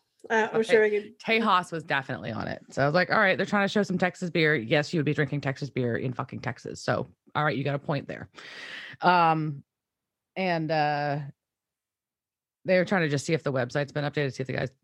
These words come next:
Speaker 2: like, either added this, like, new myth to it, and they're trying to check for that. And in the midst of this, um, Sam glues Dean's hand to his
Speaker 1: <laughs>
Speaker 2: beer bottle. So prank
Speaker 1: Yep,
Speaker 2: war
Speaker 1: yep.
Speaker 2: continues.
Speaker 1: Prank war!
Speaker 2: Which I'm also kind of, like, worried, like, how the fuck did he do that? Like,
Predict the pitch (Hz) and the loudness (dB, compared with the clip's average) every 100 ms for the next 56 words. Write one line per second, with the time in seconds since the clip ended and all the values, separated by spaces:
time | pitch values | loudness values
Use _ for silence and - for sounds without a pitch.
0 | _ 135 131 _ 143 110 113 120 120 - | _ -10 -10 _ -6 -6 -2 -2 -2 -6
1 | _ _ - 120 - - 110 - 131 123 | _ _ -10 -10 -10 -14 -10 -6 -2 0
2 | 117 143 - 240 254 135 127 165 151 - | 0 -2 -2 0 2 2 -2 -2 -4 -2
3 | 202 - 175 143 131 - - - - - | -4 -2 0 2 0 -2 -10 -20 -20 -4
4 | 156 156 156 156 139 151 123 139 127 - | 0 2 4 2 0 -6 -2 -2 -2 -6
5 | - 131 123 123 135 131 135 131 127 123 | -8 -4 -2 -2 -4 -6 -4 -2 -4 -6
6 | - 127 123 120 - 131 127 127 - - | -8 -6 -4 -6 -6 -2 -2 -2 -6 -18
7 | - 117 117 120 - - - 120 120 110 | -12 -8 -8 -8 -12 -6 -4 -2 -2 -4
8 | 120 107 120 - - 50 143 135 - - | -6 -6 -6 -6 -6 -8 -8 -10 -12 -14
9 | - - - 320 - 55 247 240 - - | -14 -4 2 4 2 -2 -2 -2 -4 -12
10 | - - - - _ 622 440 392 359 339 | -16 -16 -18 -20 _ 4 6 8 8 8
11 | 302 370 240 294 370 453 - 202 233 240 | 6 6 4 4 6 6 4 2 2 2
12 | 175 165 180 151 160 - - 233 - - | 2 2 4 2 -2 -4 0 2 0 -2
13 | 196 - 151 139 160 156 110 - 160 156 | -2 0 -2 -4 -2 -2 0 -2 -2 -2